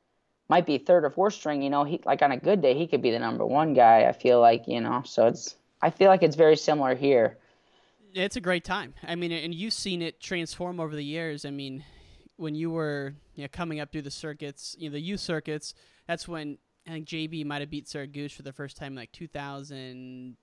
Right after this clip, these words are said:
Speaker 2: ten, two thousand eleven. So that was kind of the turning point. But, I mean, you see the big transition. But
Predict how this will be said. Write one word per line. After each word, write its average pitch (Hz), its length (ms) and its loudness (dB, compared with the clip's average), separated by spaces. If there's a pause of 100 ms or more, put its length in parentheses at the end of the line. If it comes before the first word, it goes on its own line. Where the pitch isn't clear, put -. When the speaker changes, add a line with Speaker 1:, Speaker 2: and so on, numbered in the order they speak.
(300)
Speaker 2:
ten, 175 640 -14 (140)
two 170 100 -16
thousand 143 240 -12
eleven. 143 360 -12
So - 120 -12
that 156 60 -8
was 156 100 -14
kind 165 140 -12
of 135 40 -14
the 139 80 -14
turning 143 340 -14
point. 123 340 -18
But, 123 200 -12 (480)
I 156 80 -6
mean, 160 140 -6
you 202 80 -6
see 190 160 -8
the 156 80 -4
big 160 200 -6
transition. 160 580 -8
But 139 220 -12